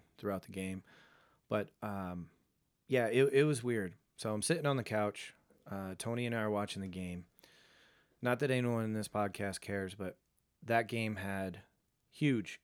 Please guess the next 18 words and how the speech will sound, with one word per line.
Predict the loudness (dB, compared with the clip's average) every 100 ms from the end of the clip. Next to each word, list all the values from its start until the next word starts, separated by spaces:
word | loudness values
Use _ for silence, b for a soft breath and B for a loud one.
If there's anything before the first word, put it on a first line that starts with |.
| -6
implications | -4 -4 -4 -4 -4 -8 -10 -10
into | -8 -4
our | -4
E | -2 -2
S | -4
P | -6
N | -4 -4
league. | -2 -4 -6 -14 _ _ _ _ _ _
Tony | -4 -2 0
and | 0
I | 0
are |
playing | -2 -2 -2
each | -2 -4
other | -4
in | -4
the | -6
finals. | -6 -4 -4 -8 -12